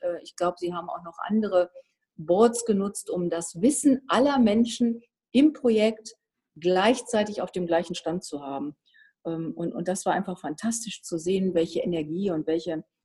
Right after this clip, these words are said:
ja, trotz Ernsthaft-, Ernsthaftigkeit der Situation,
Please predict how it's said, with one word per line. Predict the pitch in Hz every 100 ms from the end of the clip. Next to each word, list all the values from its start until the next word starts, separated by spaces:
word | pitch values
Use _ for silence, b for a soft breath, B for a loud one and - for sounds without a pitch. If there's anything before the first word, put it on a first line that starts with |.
| _ _ -
ja, | 190 170
trotz | - 226 254 - -
Ernsthaft-, | 190 277 - 226 220 - - _ _ _ _ _
Ernsthaftigkeit | 190 254 269 240 233 214 202 190
der | 185
Situation, | 185 185 175 175 - 170 190